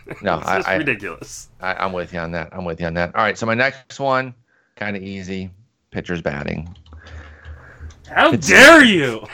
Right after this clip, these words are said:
Speaker 1: It's stupid, dude. And, and you know it is, and everyone in their heart knows it is. And I always make a joke in my stream, 'cause they do have pitchers batting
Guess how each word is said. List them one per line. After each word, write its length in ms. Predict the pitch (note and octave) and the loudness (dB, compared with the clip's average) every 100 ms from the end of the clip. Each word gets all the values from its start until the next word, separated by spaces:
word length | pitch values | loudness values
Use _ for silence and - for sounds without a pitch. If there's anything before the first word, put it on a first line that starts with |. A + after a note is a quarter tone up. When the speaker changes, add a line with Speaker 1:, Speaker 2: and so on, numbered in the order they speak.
| - - | -18 -14
Speaker 1:
It's 160 | G#2 - | -12 -10
stupid, 460 | - A#2+ A#2 G2 E2+ | 2 2 4 0 2
dude. 340 | G2 F#2+ F2 G2 - | 2 2 -2 -14 -12
And, 240 | F#2+ G2 | -8 -6
and 160 | - G#2 | -2 2
you 60 | A2 | 4
know 220 | A#2+ A#2 | 4 4
it 60 | |
is, 320 | A2+ A2+ A2 G2 | 4 2 0 -2
and 80 | |
everyone 400 | G2 G2+ G2 G2 G2 _ _ | -2 0 -2 -2 -8 _ _
in 200 | A2+ A2 | -6 -2
their 120 | G#2+ F#2+ | 0 0
heart 340 | G#2 G2+ - - _ _ - | 2 0 -2 -18 _ _ -12
knows 340 | G2+ G2+ G2+ F2+ | -2 0 0 -2
it 100 | G2 | 0
is. 480 | G2 G2+ F#2+ - - - - - _ - | 2 0 -2 -12 -20 -20 -20 -20 _ -6
And 80 | |
I 100 | G#2 | -2
always 240 | G#2 A#2 G#2+ | 2 0 0
make 160 | A2+ | -4
a 40 | G2+ | -2
joke 340 | G2 G2+ G#2 | 0 0 0
in 80 | G2+ | -4
my 140 | F2+ | -4
stream, 580 | F2 - G#2 G2 F#2 F2+ - _ _ _ _ - | -6 -4 -2 -2 -4 -8 -16 _ _ _ _ -4
'cause 220 | A2 E2 | -4 0
they 160 | A#2 | 0
do 220 | A2 B2 B2 | 0 0 2
have 360 | A2 G2 - | 2 0 -2
pitchers 360 | - G2+ - F2 | -6 -6 -8 -4
batting 340 | F#2 F#2 F2+ | -2 -2 -6